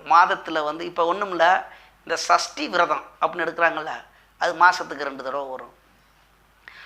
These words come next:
அது என்னையா சஷ்டி அப்படின்னா வேற ஒண்ணும் கிடையாது, திதி தான். பிரதமை, துவிதியை, திருதியை, சதுர்த்தி, பஞ்சமி,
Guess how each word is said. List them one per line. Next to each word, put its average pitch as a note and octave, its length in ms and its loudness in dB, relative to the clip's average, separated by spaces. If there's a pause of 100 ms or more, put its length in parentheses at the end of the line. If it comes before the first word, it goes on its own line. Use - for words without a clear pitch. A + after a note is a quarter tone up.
அது D#3 200 -8
என்னையா G3 300 4
சஷ்டி D3 460 -2
அப்படின்னா E3 240 -4
வேற E3 180 0
ஒண்ணும் F3 180 -8
கிடையாது, D#3 380 -4
திதி D#3+ 200 -10
தான். F3+ 280 -2 (360)
பிரதமை, G3 580 0 (560)
துவிதியை, G3 720 -4
திருதியை, F#3+ 720 -6 (180)
சதுர்த்தி, G3 600 -4 (100)
பஞ்சமி, E3 540 0